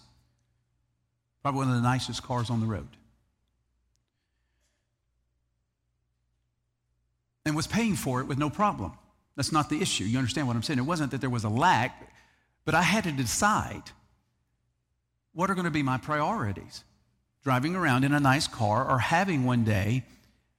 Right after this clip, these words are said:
the ability to look at my boys and say, "Go to college."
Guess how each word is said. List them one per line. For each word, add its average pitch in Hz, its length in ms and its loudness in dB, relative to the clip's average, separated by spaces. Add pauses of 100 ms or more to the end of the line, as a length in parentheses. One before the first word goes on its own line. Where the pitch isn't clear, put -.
the 139 80 0
ability 151 360 0
to 160 80 0
look 156 180 0
at 170 80 -4
my 165 80 -2
boys 120 340 -2
and 123 100 0
say, 135 180 -2
"Go 131 100 -2
to 143 80 -6
college." - 420 -8